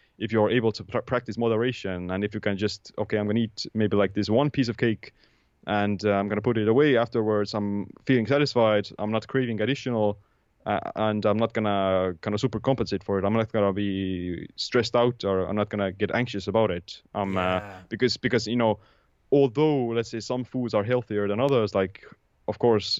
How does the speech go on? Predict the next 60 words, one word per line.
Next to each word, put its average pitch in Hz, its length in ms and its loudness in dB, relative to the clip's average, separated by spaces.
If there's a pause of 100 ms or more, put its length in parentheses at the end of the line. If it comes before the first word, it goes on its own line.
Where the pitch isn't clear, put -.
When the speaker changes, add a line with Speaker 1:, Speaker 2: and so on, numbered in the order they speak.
(120)
Speaker 1:
a 107 40 -8
grass-fed 107 380 0
steak 110 340 -4
is, 98 120 -6
in 104 120 -2
my 107 160 4
opinion, 104 260 -2
healthier 104 480 0
than 95 640 -2
a 98 60 -4
donut. 123 500 2 (340)
<laughs> 110 80 -2 (340)
You 113 80 0
know, 101 200 4
even 127 220 4
if 110 100 0
you 117 160 0 (260)
Speaker 2:
<laughs> - 260 -20
That's 175 140 -8
a - 20 -8
Speaker 1:
a, - 20 -8
Speaker 2:
fair 117 240 4
Speaker 1:
a 127 60 4
single, 147 400 -2
a, 123 80 0
Speaker 2:
Yeah, 185 160 -8 (140)
Speaker 1:
a - 20 0
s-, 160 300 0
Speaker 2:
fair. - 80 -8 (160)
Speaker 1:
a 135 100 4
single, 135 400 2
a 120 80 2
single 135 300 0
bite 131 240 0
of 107 100 -6
a 110 60 -2
donut 117 360 0
or 104 100 -2
a 107 40 0
single 117 300 -4
donut 107 320 2
or 104 80 0
a - 20 0
single 110 260 -2
piece 110 200 -6
of 104 80 -2
cake - 320 -2 (260)
isn't 123 200 4
gonna 107 220 2
destroy 110 400 2
your 104 200 2
world, 104 340 2
or 104 120 2
it's 110 120 -2
not 113 160 0
gonna 113 160 -2
give 107 160 0
you 107 60 0
diabetes 113 460 0
instantly. 92 440 -2